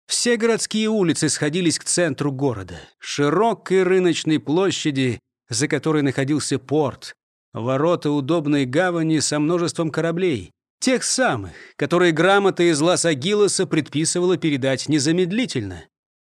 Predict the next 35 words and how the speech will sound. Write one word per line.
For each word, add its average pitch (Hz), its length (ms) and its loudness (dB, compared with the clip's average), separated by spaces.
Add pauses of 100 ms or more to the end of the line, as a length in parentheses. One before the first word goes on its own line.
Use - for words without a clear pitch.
(400)
Одну 208 460 0
из 196 160 -2
улиц 233 320 -2
на 202 100 2
подступах 214 560 -2
к - 60 -20
площади 190 480 0
укрепили 185 480 -2
на 202 160 0
совесть. - 640 -4 (220)
Для 135 240 0
баррикады 160 580 2
не 170 100 2
пожалели 156 520 0
повозок, 160 640 0
камней 185 500 0
и 156 40 -2
всего, 185 420 0
что - 160 -6
только 190 320 0
можно 196 400 0
было 196 180 2
нагромоздить 190 840 0
поперек 156 440 0
прохода. 160 560 -2 (540)
Солдаты 135 640 0
и 160 60 4
ополченцы 151 720 -2
защищали 156 600 -2
ее 156 220 2
по 151 120 2
всем 160 300 -2
правилам 160 640 0
военного 139 500 0
искусства. 120 640 -6